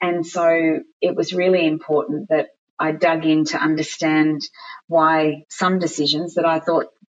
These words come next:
that they absolutely would have made with the best information that they had at the time, what exactly didn't quite play out the way they had intended. Um, so it just,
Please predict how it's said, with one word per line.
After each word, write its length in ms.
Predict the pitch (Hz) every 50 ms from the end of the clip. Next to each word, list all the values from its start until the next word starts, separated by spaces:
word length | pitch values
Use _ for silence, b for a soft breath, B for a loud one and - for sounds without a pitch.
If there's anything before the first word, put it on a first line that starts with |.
| _ -
that 160 | 165 156 -
they 180 | 156 156 151 139
absolutely 720 | - 165 165 - - - 160 156 160 180 - - 156 156 147
would 220 | 139 147 151 143
have 220 | 143 147 147 -
made 240 | 156 151 147 151 151
with 160 | 151 147 147
the 80 | - 151
best 220 | - 151 151 - - 151
information 640 | 147 143 - - 151 147 147 147 - - 151 156
that 120 | 147 143 -
they 120 | 139 139 143
had 180 | 143 156 156
at 100 | 151 147
the 80 | 143 147
time, 540 | - - 160 156 151 147 135 - 175 190 185 - B B B B B B B
what 240 | B 185 202 208 208
exactly 720 | 190 180 156 - 196 196 - - - - 180 170 151 151 -
didn't 260 | - 170 160 165 160
quite 260 | - - - - - - - - -
play 180 | 160 156 151
out 240 | 156 156 156 - 131
the 80 | 156 151
way 220 | 151 156 151 -
they 140 | - - 151
had 160 | - 156 156
intended. 720 | 156 151 147 143 - - 147 147 151 147 143 139 135 - - - - _ _ -
Um, 460 | 160 156 156 - 302 302 302 294 285 - B B B B B B B
so 160 | B - -
it 120 | - 214 -
just, 380 | 208 202 - - - - -